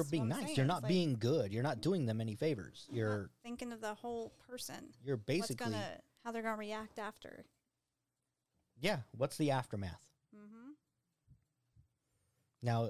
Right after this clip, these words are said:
Speaker 2: a good person, going back to, uh, the, to the, the trans lady, a good person would have set them up with singing lessons and specialists,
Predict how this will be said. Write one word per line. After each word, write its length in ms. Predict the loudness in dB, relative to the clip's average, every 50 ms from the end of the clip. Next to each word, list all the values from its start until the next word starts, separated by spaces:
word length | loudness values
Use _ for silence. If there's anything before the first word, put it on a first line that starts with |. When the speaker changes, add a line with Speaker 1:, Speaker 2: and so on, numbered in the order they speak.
| 0 -2
Speaker 2:
a 60 | -4
good 320 | -2 0 2 2 2 2 0
person, 420 | -2 -2 -2 -2 -4 -6 -6 -8 -10 _ _ _ _ _ _ _ _ _ _ _ _ _ _ _ _ _ _ _ _ _ _ _ _ _ _ _ _ -4 0
going 260 | 2 2 2 2 2
back 280 | 2 0 0 -2 -4 -6
to, 300 | -6 -4 -2 -2 -2 -2
uh, 280 | -4 -6 -6 -8 -10 -12 -14 _ _ _ _ -8
the, 120 | -4 -4 -4
to 120 | -4 -2
the, 400 | -2 0 0 0 -2 -4 -6 -8 -10 -10
the 80 | -12
trans 320 | -6 -2 -2 0 0 -2 -2
lady, 300 | -4 -4 -6 -6 -8 -12 _ _ _ _ _ _ _ _ _ _ _ _ _ _ _ _ _ _ _ _ _ _ _ _ _ _ _ _ _ _ _ _ _ _ _ _ _ _ _ _ _ _ -16
a 40 | -10 0
good 240 | 2 2 2 2 2
person 380 | 0 -2 0 0 -2 -2 0
would 120 | 2 2 2
have 100 | 0 0
set 220 | 0 0 0 0
them 160 | 0 -2 -2
up 140 | -2 -2 -2
with 100 | -4 -4
singing 340 | -2 -4 -4 -2 -2 -2 -4
lessons 540 | -4 -6 -6 -6 -6 -6 -6 -6 -10 -12 -18 -20 _ _ _ _ _ -6
and 100 | -4 -4
specialists, 880 | -4 -6 -4 -4 -2 -2 -2 -4 -6 -6 -6 -8 -8 -12 -16 -20 -20 -20